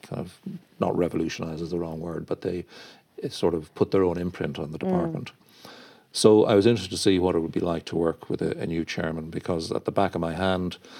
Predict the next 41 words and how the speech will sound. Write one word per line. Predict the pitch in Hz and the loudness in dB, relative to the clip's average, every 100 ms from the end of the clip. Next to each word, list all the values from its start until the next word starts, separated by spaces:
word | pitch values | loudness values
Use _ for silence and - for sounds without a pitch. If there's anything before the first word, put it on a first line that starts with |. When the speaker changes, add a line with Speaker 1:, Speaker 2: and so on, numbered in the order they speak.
| - - - - | -20 -20 -20 0
Speaker 1:
of | 95 | 2
my | 92 | 4
head, | 87 104 92 | 4 4 4
I | 85 82 | 4 2
had | 90 82 | 0 0
kind | - 87 | -4 -2
of | 82 78 | -4 -4
the | 82 | -4
idea | 82 80 85 85 | -2 -2 -2 0
I'd | 82 | -2
like | 87 | -4
to | - | -4
be | 85 | -6
Master | 87 85 - | -4 -6 -6
of | 85 | -6
Holles | 82 80 | -6 -8
Street | - 90 | -6 -4
at | |
one | 90 90 | -4 -6
time, | - 90 82 | -6 -8 -6
and | 90 | -6
that | 90 | -6
was | 85 | -6
Speaker 2:
Right. | 156 | -4
Speaker 1:
sort | 82 | -4
of | 80 | -4
my | 82 | -2
long-term | 82 85 - - - | -2 -2 -4 -2 -2
ambition. | 180 87 - 175 | 0 -2 -2 -4
Speaker 2:
Yeah. | 196 190 175 156 - _ | 0 2 0 -4 -18 _
Speaker 1:
So | - 117 | 4 6
I | 107 | 8
wanted | 113 107 | 6 4
to | - | 2
see | - 95 | 4 4
what | 87 95 | 6 4
it | |
was | 87 82 | 4 2
like | 87 78 | 0 -2
to, | - 92 85 85 | -4 -2 -2 -2
uh, | 85 82 85 | -4 -4 -10